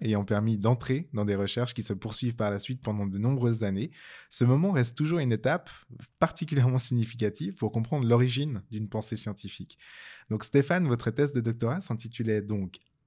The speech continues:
Additive Modeling and Testing Model Specification.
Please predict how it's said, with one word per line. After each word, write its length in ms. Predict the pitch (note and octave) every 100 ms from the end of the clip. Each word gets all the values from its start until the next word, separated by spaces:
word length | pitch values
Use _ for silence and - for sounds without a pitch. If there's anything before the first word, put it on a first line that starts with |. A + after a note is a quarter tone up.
| -
Additive 520 | C3+ D3+ D3 B2 A2
Modeling 560 | G#2+ B2+ B2+ A#2+ A#2 G2
and 120 | G#2+
Testing 360 | C3+ C3+ C#3+ C3+
Model 300 | A#2+ A#2 G2+
Specification. 800 | - A2 A2 G#2+ G#2+ A2+ -